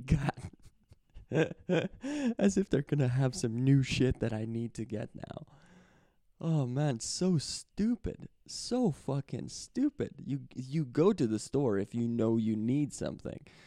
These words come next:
You don't just go to the store to fucking browse like it's fucking Netflix. Ridiculous. Fucking ridiculous.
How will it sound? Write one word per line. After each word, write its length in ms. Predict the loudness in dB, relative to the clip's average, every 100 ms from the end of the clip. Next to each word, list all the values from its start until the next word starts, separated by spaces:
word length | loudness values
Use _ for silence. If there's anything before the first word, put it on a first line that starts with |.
| -18 -8
You 100 | 4
don't 300 | 6 6 4
just 180 | 0
go 180 | 6 6
to 120 | 6
the 120 | 2 0
store 360 | 0 2 2
to 80 | 0
fucking 580 | -8 -6 -6 -4 -8 -8 -2
browse 680 | 0 0 -2 -2 -4 -4
like 200 | -6 -8
it's 140 | -10 -8
fucking 380 | -6 -4 -4 -4
Netflix. 640 | -4 -4 -8 -12 -12 -20 _ _ -20 _ _ _ _ _ _ _ _ _ _ _ _ _ -6
Ridiculous. 920 | 0 2 4 2 2 -4 -10 -14 -20 _ _ _ _ _
Fucking 640 | -10 -8 -6 -6 -6 -8 _ _ -20
ridiculous. 1200 | -10 -2 -2 -2 -4 -2 -2 -6 -10 -12 -18 -20